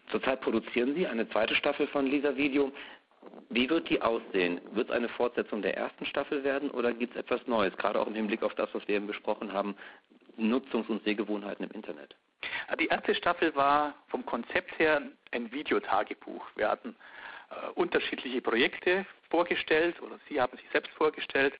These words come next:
Speaker 2: und sie haben uns immer wieder Botschaften von ihren Ausgrabungsstätten, von ihren Forschungsstätten geschickt und haben wir so, wie ein Tagebuch konnten wir Wissenschaft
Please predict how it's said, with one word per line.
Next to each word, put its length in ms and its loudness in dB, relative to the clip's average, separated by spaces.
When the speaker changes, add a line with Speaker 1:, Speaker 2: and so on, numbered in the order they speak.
Speaker 2:
und 160 -4
sie 60 2
haben 100 4
uns 120 0
immer 160 0
wieder 140 4
Botschaften 680 0
von 520 0
ihren 420 2
Ausgrabungsstätten, 920 2
von 140 0
ihren 160 -4
Forschungsstätten 640 -2
geschickt 380 -6
und 100 -14
haben 160 -2
wir 80 0
so, 140 2
wie 120 0
ein 100 -10
Tagebuch 640 0
konnten 340 -6
wir 100 0
Wissenschaft 560 -4